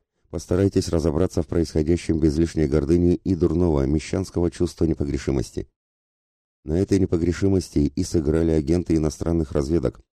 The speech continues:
матерые предатели и диверсанты. Они окутали меня заботой, заставили поверить в правильность моих суждений. Льстивые голоса вливали яд в мои уши, а потом вложили отравленный кинжал в руку.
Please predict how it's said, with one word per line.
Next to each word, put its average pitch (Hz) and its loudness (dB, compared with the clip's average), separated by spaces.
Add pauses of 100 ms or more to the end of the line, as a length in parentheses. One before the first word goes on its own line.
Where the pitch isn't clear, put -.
(120)
матерые 85 0
предатели 85 0
и 82 0
диверсанты. 73 -2 (640)
Они 92 0
окутали 98 4
меня 87 4
заботой, 78 0 (360)
заставили 95 2
поверить 90 4
в - -14
правильность 90 0
моих 78 2
суждений. 65 0 (460)
Льстивые 78 2
голоса 71 0
вливали 71 2
яд 82 2
в 69 -8
мои 76 2
уши, 78 -2 (380)
а 69 -12
потом 87 0
вложили 78 2
отравленный 78 0
кинжал 67 -2
в 65 -2
руку. 64 -2